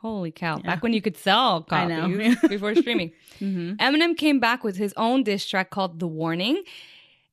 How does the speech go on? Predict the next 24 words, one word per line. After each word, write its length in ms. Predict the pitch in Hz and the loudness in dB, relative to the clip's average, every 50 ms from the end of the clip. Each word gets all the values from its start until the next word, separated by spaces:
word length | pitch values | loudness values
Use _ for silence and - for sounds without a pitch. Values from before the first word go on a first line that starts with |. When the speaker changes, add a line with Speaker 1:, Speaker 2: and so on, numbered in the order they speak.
| _ _ _ _ _ | _ _ _ _ _
Speaker 1:
And 320 | 196 196 202 190 196 190 - - | -12 -10 -8 -8 -8 -8 -4 -2
I, 220 | 196 226 240 - | 0 0 0 0
I 80 | 220 240 | 0 2
was 140 | 247 262 247 | 2 4 2
like, 160 | 220 208 220 | 2 0 2
"Maybe 200 | 240 262 285 392 | 0 2 2 2
I 60 | 392 | 0
can 180 | 359 311 294 269 | 2 2 0 2
get 180 | 240 240 208 220 | 2 2 0 0
a 40 | 208 | -4
few 340 | - 220 220 220 214 202 | -4 -4 -4 -2 -2 -4
lyrics 360 | 123 131 202 196 214 254 269 - | -4 -4 -4 -2 0 -2 -2 -2
from 160 | 285 294 294 294 | -2 0 2 2
this," 140 | 302 311 - | 0 0 -2
but 120 | - 214 196 | -4 -4 -2
I 120 | 175 175 | 0 -2
was 140 | 185 170 170 | -2 -2 -2
like, 240 | 175 160 151 - - _ _ _ _ _ _ - | -4 -4 -4 -8 -12 _ _ _ _ _ _ -8
Speaker 2:
Mm. 240 | 220 214 214 247 302 311 698 679 640 | -4 2 4 4 4 4 2 -6 -14
<laughs> 220 | 622 - - - - | -16 -18 -20 -12 0
Speaker 1:
"No, 280 | - - - - 135 - 320 - - | 0 0 0 0 -2 -2 -4 -2 -2
no, 140 | 180 180 | 0 0
I 140 | 175 170 170 | 0 0 0
can't." 340 | - - 185 160 147 151 - | -2 -2 -4 -2 -2 -4 -8